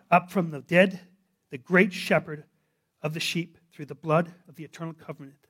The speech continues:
that is Jesus our Lord, equip you in every good thing to do his will, working in us that which is pleasing in his sight. Through Jesus Christ, to, to whom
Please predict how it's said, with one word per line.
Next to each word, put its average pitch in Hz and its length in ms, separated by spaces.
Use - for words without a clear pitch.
that 143 160
is 135 120
Jesus 185 420
our 165 180
Lord, 127 280
equip - 720
you 180 400
in 160 380
every 202 320
good 160 340
thing 147 320
to - 120
do 175 260
his 160 280
will, 147 360
working 185 400
in 208 120
us - 340
that 190 200
which 196 200
is 196 120
pleasing 233 760
in 196 140
his 180 220
sight. - 540
Through 175 160
Jesus 233 480
Christ, - 480
to, - 120
to 185 120
whom 233 380